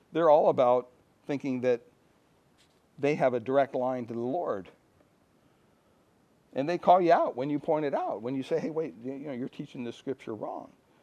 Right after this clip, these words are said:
They'll, they'll, they'll blast you. You know, "Get thee behind me, Satan." I mean, that's how bold they are sometimes. Yeah,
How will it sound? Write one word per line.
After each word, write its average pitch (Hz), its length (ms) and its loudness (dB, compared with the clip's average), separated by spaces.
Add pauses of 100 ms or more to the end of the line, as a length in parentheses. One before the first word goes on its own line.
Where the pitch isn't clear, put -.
(340)
They'll, 175 280 -2
they'll, 143 260 -2 (840)
they'll 151 140 2
blast 214 420 -6
you. - 80 -20 (1600)
You 139 100 -10
know, 117 160 -12
"Get 202 240 6
thee 190 120 -2
behind 165 380 0
me, 156 140 -6
Satan." 131 360 2
I 131 40 -8
mean, 147 140 -4
that's 180 180 -2
how 294 200 0
bold 254 420 2
they 196 160 0
are 427 320 -2
sometimes. - 760 -14 (1300)
Yeah, 147 220 4